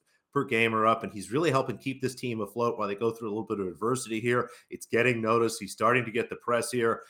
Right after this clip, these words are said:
At twelve to one, I think he should be much closer. I would have him basically at that market and number around six, six and a half to one. So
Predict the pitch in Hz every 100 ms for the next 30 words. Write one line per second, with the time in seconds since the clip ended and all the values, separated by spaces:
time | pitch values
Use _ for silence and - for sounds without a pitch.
0 | _ 104 - - 120 139 139 120 98 117
1 | 110 98 110 107 98 98 101 95 101 113
2 | - - 107 92 92 104 101 113 107 113
3 | 127 139 127 117 101 101 98 104 92 82
4 | 80 80 82 80 87 85 - 120 104 -
5 | 120 117 - 92 101 101 - 98 101 98
6 | 95 92 90